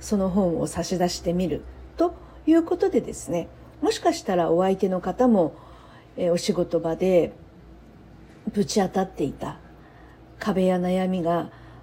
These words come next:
あ、その本に出会うことによって解消されたり、または彼氏彼女とのお付き合いの方法もスムーズになっ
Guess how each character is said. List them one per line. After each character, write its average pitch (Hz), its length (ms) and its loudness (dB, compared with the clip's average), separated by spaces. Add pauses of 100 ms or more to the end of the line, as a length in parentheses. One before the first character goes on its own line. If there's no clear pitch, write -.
あ、 175 200 -6
そ 185 140 -4
の 180 100 -2
本 175 380 -2
に 165 180 -4
出 190 160 2
会 202 80 6
う 170 60 8
こ 165 120 -2
と 165 120 0
に 160 100 0
よ 143 80 -2
っ - 40 -8
て - 140 -10
解 165 220 0
消 165 220 -4
さ 165 140 -6
れ 156 120 -2
た 156 160 -4
り、 147 200 -6 (280)
ま 311 120 0
た 392 120 0
は 196 320 2 (460)
彼 202 200 0
氏 175 200 -4
彼 185 260 -2
女 165 160 -4
と 277 180 2
の 269 360 6 (320)
お 208 60 0
付 - 200 -10
き 196 100 2
合 180 60 0
い 175 60 -2
の 170 100 -2
方 196 220 2
法 190 200 0
も 190 300 -2
ス 208 160 -2
ム 226 140 8
ー 220 40 8
ズ 196 140 -8
に 175 120 -4
な 190 120 -2
っ 185 40 -6